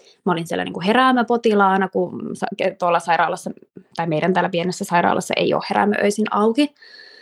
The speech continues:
Niin sitten tää mun oma hoitaja tuli siihen ja kertoi tästä just massiiviverenvuodosta, ja että mä oon nyt täällä heräämässä, ja että mulla on edelleenkin niinku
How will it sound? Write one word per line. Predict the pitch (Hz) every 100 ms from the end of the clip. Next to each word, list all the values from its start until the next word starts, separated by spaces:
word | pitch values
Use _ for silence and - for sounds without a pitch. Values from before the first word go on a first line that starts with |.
| - _ _ -
Niin | 196 185
sitten | 196 190 196 185 180 - - _ -
tää | 180 170 175 - - - -
mun | 175 190 -
oma | 196 214 180
hoitaja | 269 330 320 277
tuli | 269 262
siihen | 262 247 226 220
ja | 202 190 - -
kertoi | 196 196 - - _ _ - -
tästä | 175 185 196 -
just | 165 - -
massiiviverenvuodosta, | 185 - 196 180 226 330 349 311 285 262 233 - 233
ja | 208 190 - _ - - -
että | 165 170
mä | 160
oon | 160
nyt | 156
täällä | 226 262 269
heräämässä, | 254 254 233 214 202 202 - 190
ja | 180 175 - _ _ -
että | 165 - 180
mulla | 170 -
on |
edelleenkin | - 180 180 165 - 123 127
niinku | 127 180 - 143 -